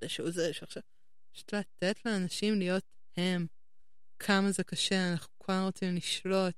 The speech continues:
בסביבה שלנו, שהם יהיו כמונו, שהם יראו אותנו, ש-, כן, כאילו, אבל, אבל אתה מונע ממי שמולך לעבור את השינויים שהוא צריך לעבור כרגע.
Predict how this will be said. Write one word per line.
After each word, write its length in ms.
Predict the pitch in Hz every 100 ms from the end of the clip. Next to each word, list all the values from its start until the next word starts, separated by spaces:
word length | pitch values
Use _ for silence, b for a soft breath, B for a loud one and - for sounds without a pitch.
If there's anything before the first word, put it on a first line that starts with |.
| -
בסביבה 560 | 180 170 - 175 170 175
שלנו, 460 | - 196 190 180 170
שהם 260 | - 170 - - - - - - - -
יהיו 280 | 190 202 214
כמונו, 560 | - 170 190 247 277 254
שהם 300 | - 175 175
יראו 280 | 170 196
אותנו, 460 | 233 - 220 220 220
ש-, 100 | - - - - - - - - - - - - - - -
כן, 260 | 208 240 196 -
כאילו, 400 | 185 175 180 170
אבל, 260 | 165 165 -
אבל 280 | 175 170
אתה 220 | 170 - 175 -
מונע 640 | 170 175 175 185 262 294 208
ממי 240 | 190 220
שמולך 480 | - 226 190 - 262 254
לעבור 480 | 175 165 175 214 240
את 140 | -
השינויים 640 | 202 - - 185 185 233
שהוא 180 | 277 285
צריך 400 | - 269 294 -
לעבור 300 | 262 233 294 -
כרגע. 380 | 254 220 185